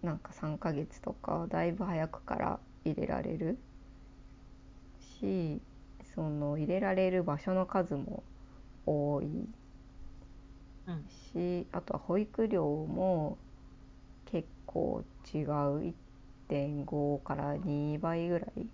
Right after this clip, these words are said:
Speaker 1: そんな、
Speaker 2: え、そんなに？
Speaker 1: 二倍まではいかないか。一点五ぐらい。東京の方がまあ安いかったり、
Speaker 2: はあ。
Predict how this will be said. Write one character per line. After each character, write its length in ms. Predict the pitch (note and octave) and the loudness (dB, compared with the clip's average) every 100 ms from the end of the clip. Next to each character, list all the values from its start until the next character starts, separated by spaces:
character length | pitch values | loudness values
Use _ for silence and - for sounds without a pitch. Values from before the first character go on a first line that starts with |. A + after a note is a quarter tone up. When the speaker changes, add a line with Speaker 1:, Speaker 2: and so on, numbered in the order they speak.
| - G#3+ - | -8 -10 -6
Speaker 1:
そ 160 | - | 2
ん 40 | G#3+ | 8
な、 80 | |
Speaker 2:
え、 80 | C4 F3 | 8 8
そ 140 | G#3 | 8
ん 20 | |
な 160 | A3+ B3 | 10 10
に？ 120 | B3+ | 8
Speaker 1:
二 140 | A#3+ A3+ | 6 2
倍 180 | - - - | 0 -4 2
ま 120 | A#3 | 4
で 100 | G3 | 6
は 60 | D3 | 4
い 40 | |
か 180 | - C#3+ | 0 -6
な 100 | D3+ | -4
い 60 | D#3 | -4
か。 240 | - D#3 - - - - - - - - - - - | -6 -10 -10 -14 -14 -14 -14 -14 -16 -16 -16 -16 -6
一 20 | |
点 240 | D#3 D3 F3+ | -2 -2 0
五 200 | C#3+ C#3+ | 0 0
ぐ 120 | D3+ | 0
ら 140 | - | 0
い。 100 | - - - - - - - - - - - - - | -2 -4 -10 -16 -16 -16 -16 -16 -16 -16 -16 -16 -6
東 180 | D3+ - | -4 0
京 120 | D#3 | 2
の 120 | D3+ | 4
方 180 | G3 A3 | 4 4
が 140 | F3+ - | 4 0
ま 120 | C#3+ | 2
あ 40 | |
安 340 | C#3 D#3+ - D3+ | 2 0 -2 -2
い 200 | E3 A3 - - - - - - - - - - - - - - | -2 -4 -10 -16 -18 -18 -18 -18 -16 -16 -16 -16 -18 -18 -18 -12
か 140 | - | -8
っ 360 | - E3 D#3+ D#3 | -6 -2 -2 2
た 120 | D3 | 4
り、 40 | |
Speaker 2:
は 60 | |
あ。 40 | D3 | 4